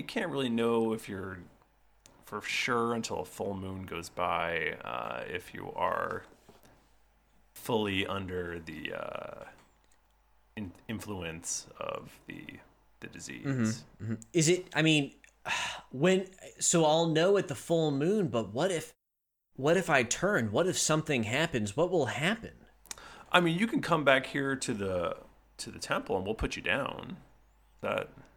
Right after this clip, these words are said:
Speaker 2: Mm-hmm, mm-hmm, mm-hmm. I, <sighs> mm, that, see, that's not gonna work in my, my plan, you know?
Speaker 1: Hmm.
Speaker 2: I, <sighs>
Speaker 1: Hmm.
Speaker 2: I was
Speaker 1: I got,
Speaker 2: really
Speaker 1: no, I understand.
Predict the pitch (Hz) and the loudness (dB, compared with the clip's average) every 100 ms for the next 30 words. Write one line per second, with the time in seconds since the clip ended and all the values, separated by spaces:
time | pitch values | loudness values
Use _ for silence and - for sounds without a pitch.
0 | _ 127 120 110 110 104 101 104 98 - | _ -4 -2 0 -2 -4 -4 -4 -6 -14
1 | - - - 131 143 143 - - - - | -20 -12 2 6 6 2 -2 0 0 0
2 | - - - 127 120 113 107 98 95 _ | -4 -6 -6 -2 0 2 2 -2 -6 _
3 | _ _ _ 127 160 165 - 175 190 - | _ _ _ 0 0 2 2 4 4 2
4 | 262 233 175 127 135 143 - 135 117 110 | 0 2 4 4 4 2 0 0 2 4
5 | 107 107 101 98 101 98 - 117 110 117 | 6 6 4 0 -4 -4 -4 -2 2 4
6 | 123 123 120 117 117 113 110 113 113 _ | 2 0 0 0 0 0 0 -2 -6 _
7 | - 117 101 87 82 - _ 117 131 139 | -8 -6 -6 -8 -12 -16 _ 4 6 6
8 | 139 - - - - - 101 95 - - | 2 -2 0 0 -2 -6 -8 -10 -8 2
9 | 180 180 - - 156 160 165 180 170 160 | 4 6 6 6 6 8 6 8 8 8
10 | 143 135 87 95 | 6 4 0 -4